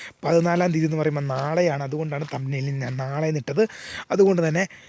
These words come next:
<clears throat> അപ്പോൾ പതിനാലാം തീയതി പ്രസിദ്ധീകരിക്കുമെന്നൊരു വാർത്ത ശ്രദ്ധയിൽപ്പെട്ടു. അപ്പോൾ അതിൻ്റെ സത്യാവസ്ഥയാണ് വിദ്യാർത്ഥികൾ, വിദ്യാർത്ഥികളുമായിട്ട് ഷെയർ ചെയ്യാൻ പോകുന്നത്. വിദ്യാർത്ഥികളുടെ ഇടയിൽ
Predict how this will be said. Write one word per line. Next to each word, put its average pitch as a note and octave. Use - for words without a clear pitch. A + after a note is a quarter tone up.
<clears throat> F#3+
അപ്പോൾ A3
പതിനാലാം F3+
തീയതി E3
പ്രസിദ്ധീകരിക്കുമെന്നൊരു E3
വാർത്ത D3
ശ്രദ്ധയിൽപ്പെട്ടു. C#3+
അപ്പോൾ A3
അതിൻ്റെ F3
സത്യാവസ്ഥയാണ് G3
വിദ്യാർത്ഥികൾ, D3+
വിദ്യാർത്ഥികളുമായിട്ട് E3
ഷെയർ D#3+
ചെയ്യാൻ D#3
പോകുന്നത്. E3
വിദ്യാർത്ഥികളുടെ F3+
ഇടയിൽ A3